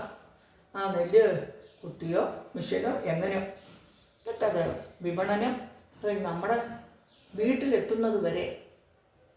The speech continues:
എത്ര പേരുടെ അധ്വാനമാണ് അതിൻ്റെ പിന്നിലെന്ന് ചിന്തിക്കൂ. അങ്ങനെ ഓരോന്നിൻ്റെയും.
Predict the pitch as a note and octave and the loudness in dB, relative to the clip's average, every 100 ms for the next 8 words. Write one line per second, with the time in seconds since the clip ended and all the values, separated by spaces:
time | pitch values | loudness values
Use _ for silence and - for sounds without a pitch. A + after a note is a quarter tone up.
0 | _ - G#3+ G#3 A#3 B3+ G#3+ G#3 G#3+ G#3+ | _ 2 4 4 2 2 2 2 2 2
1 | E3+ - A3+ A#3 A#3+ A3+ A3+ A3+ - A#3 | 0 -2 -2 0 0 0 0 0 0 0
2 | A#3+ A#3+ B3 A#3 B3 B3 C4+ C4+ - - | 0 -2 -2 -4 -4 -4 -6 -6 -16 -14
3 | F#3 G3+ G3+ F3+ F3 G3 G#3 G#3+ G#3+ G#3 | -8 -4 -2 0 2 4 8 8 6 0
4 | F3+ E3 C#3+ | -2 -2 -2